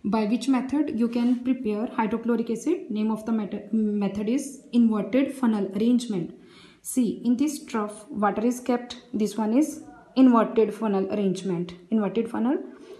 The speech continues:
there is a source of H C L gas. When H C L gas is passed through this delivery to inverted funnel, due to the, uh, high, uh, solubility nature of H C L,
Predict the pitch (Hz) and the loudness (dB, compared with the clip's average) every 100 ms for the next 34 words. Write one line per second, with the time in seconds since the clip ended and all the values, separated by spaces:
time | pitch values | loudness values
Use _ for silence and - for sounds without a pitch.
0 | - - 220 226 247 247 220 208 226 226 | -12 2 4 4 2 2 0 0 -2 -2
1 | 226 - 240 247 240 277 302 - - - | -4 -2 0 2 2 0 -2 -10 -18 -20
2 | _ - 220 247 247 247 262 247 220 254 | _ -2 4 4 2 2 2 2 0 -2
3 | 233 226 190 190 - 254 349 - - - | -2 -2 -2 -4 -2 2 2 -2 -16 -20
4 | _ _ _ 226 247 247 - - - _ | _ _ _ 2 2 2 -6 -16 -20 _
5 | _ 214 220 208 190 226 233 247 247 226 | _ 2 4 4 2 -2 0 -2 2 2
6 | 196 220 - 214 214 349 - - - - | 2 -2 -2 -2 0 0 -2 -14 -20 -20
7 | - - _ _ 214 302 349 349 339 - | -20 -20 _ _ 4 6 8 6 4 -2
8 | 240 247 247 240 269 294 302 262 240 233 | 2 4 4 2 4 6 6 4 4 4
9 | 269 240 233 233 247 254 226 233 240 233 | 4 4 6 4 6 4 4 2 0 0
10 | 214 - 247 202 226 | -6 -2 2 4 2